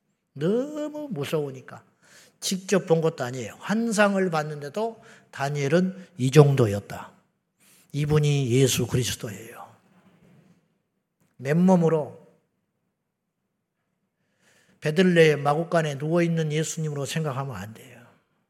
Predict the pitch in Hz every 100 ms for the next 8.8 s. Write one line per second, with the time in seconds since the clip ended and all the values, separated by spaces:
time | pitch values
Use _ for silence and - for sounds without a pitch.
0 | _ _ _ _ _ _ - 156 175 165
1 | 240 - - _ _ _ _ _ _ _
2 | - 165 180 165 139 - - _ - -
3 | 220 247 214 208 196 170 160 156 - 151
4 | 143 131 - _ _ _ _ - 190 196
5 | 175 165 156 135 127 135 143 131 123 110
6 | - 139 151 147 131 131 190 127 98 -
7 | _ _ _ _ _ _ _ _ - 165
8 | 185 190 170 127 123 233 - -